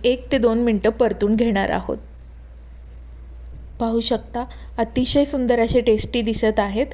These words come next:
आता इथे जे पाणी वापरलंय ते मी गरम पाणी, एक अर्धा ग्लास गरम पाणी ॲड केलेलं आहे. तुम्ही तुमच्या कन्सिस्टन्सीनुसार पातळ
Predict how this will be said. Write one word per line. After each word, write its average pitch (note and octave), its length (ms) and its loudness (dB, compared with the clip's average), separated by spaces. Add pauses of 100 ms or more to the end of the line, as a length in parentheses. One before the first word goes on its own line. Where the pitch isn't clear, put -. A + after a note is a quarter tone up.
(240)
आता A3 200 4
इथे A#3 300 2
जे C4 120 2
पाणी A#3 300 2
वापरलंय G#3+ 560 4
ते A#3+ 80 2
मी A#3 120 2
गरम A3+ 360 4
पाणी, G#3 340 2 (280)
एक A#3+ 140 4 (120)
अर्धा B3 360 2
ग्लास A3+ 460 0 (160)
गरम A#3 240 4
पाणी A3 280 4
ॲड G#3 320 2
केलेलं G3+ 320 2
आहे. G3 300 -4 (440)
तुम्ही B3+ 200 2
तुमच्या B3+ 260 2
कन्सिस्टन्सीनुसार A#3+ 1040 2
पातळ A3 480 2